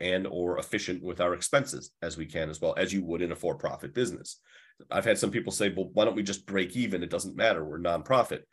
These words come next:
And I said to them, "Because the more we actually make there is the more that we can reinvest into this sport. We have no shareholders.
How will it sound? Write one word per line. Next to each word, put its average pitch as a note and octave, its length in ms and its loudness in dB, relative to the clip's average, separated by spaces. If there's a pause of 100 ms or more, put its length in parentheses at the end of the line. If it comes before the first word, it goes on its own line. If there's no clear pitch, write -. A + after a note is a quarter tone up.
(500)
And F#2+ 120 2
I F#2 60 2
said B2 160 0
to C#3+ 80 -2
them, E2 160 -6 (140)
"Because - 360 -2
the G2+ 100 0
more A#2+ 300 2
we A2+ 200 -2
actually - 340 -2
make G#2+ 180 -2
there C#3 160 -6
is F2+ 80 -8
the G2 60 -4
more G#2+ 160 2
that F#2 80 -2
we G2+ 100 -6
can F2 140 -2
reinvest G2 540 0
into G#2 200 0
this F#2 220 -2
sport. G#2 340 0
We F#2+ 120 -4
have B2 240 4
no A#2+ 120 2
shareholders. G2+ 580 -4